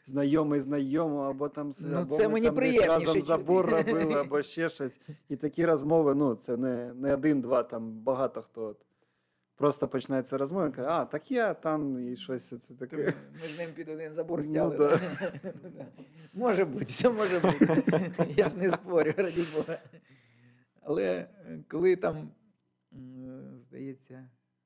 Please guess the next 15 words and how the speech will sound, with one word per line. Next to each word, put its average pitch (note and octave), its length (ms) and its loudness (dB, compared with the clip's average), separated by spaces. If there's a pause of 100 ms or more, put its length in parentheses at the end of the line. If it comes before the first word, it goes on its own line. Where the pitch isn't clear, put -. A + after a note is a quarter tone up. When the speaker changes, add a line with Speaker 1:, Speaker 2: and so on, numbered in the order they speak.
(1800)
Speaker 2:
не C#3 220 -18
пам'ятаю, C3 460 -10
в A#2 40 -20
Чехію C3+ 360 -10
я B2+ 60 -10
їздив. C#3+ 440 -8 (340)
Коротше, G3 280 0
посередині F3 720 2
старого E3+ 420 2
міста D#3 500 -2 (640)
у D3+ 420 0 (160)
Празі D3 460 -4 (920)
зустрічає D3+ 640 -2
мене D3+ 200 -2
чолов'яга, F3 640 -2